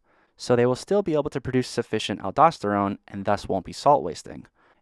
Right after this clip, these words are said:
and instead will just have the other major effect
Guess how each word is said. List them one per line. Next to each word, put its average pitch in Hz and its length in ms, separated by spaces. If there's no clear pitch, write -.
and 98 160
instead 110 460
will 107 80
just - 220
have 98 180
the 104 120
other 160 220
major 98 320
effect 95 420